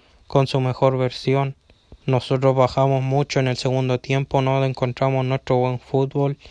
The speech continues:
que encontramos frente al Darmstadt en el partido anterior. Así que bueno, y aquí llegaba otra nueva oportunidad, pero no podíamos abrir el marcador. Dos a dos el partido, nosotros realizamos los primeros cambios.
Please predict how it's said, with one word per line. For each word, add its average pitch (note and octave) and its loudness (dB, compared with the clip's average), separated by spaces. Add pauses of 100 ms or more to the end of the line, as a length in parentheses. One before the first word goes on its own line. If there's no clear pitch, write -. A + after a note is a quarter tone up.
(720)
que C3 2
encontramos C3 0
frente C3+ -2 (460)
al C3 2
Darmstadt C3+ 0
en C3+ 0
el B2+ -2
partido C3 0
anterior. C3+ -2 (720)
Así B2+ -6
que - -6
bueno, C3 0
y B2+ -2
aquí C3 -4
llegaba C3 0
otra C3+ 0
nueva C3+ 0
oportunidad, C3 -2
pero B2+ 0
no C#3 -4
podíamos C3 -2
abrir B2+ -2
el B2+ -2 (420)
marcador. C3 0 (1080)
Dos C#3 2
a C3 2
dos C3 -2
el B2+ -2
partido, C3+ 0
nosotros B2+ -2
realizamos C3 -2
los B2 -4
primeros C3 -2
cambios. C#3 -2